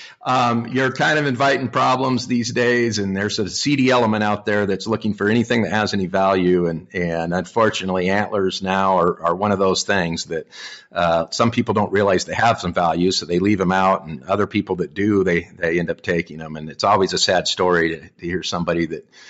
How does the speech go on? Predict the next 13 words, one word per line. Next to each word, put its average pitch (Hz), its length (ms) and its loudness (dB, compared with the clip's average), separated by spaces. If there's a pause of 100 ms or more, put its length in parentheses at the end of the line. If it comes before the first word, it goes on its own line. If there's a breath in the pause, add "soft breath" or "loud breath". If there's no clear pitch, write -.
(380 loud breath)
um, 78 440 -4
you'll 87 180 0
call 95 380 2
and 87 100 0
say, 87 180 0
"Hey, 92 200 2
you 85 100 2
know, 87 180 0
my 87 140 2
antlers 92 300 0
got 98 180 0
stolen, 95 480 2
and, 82 260 0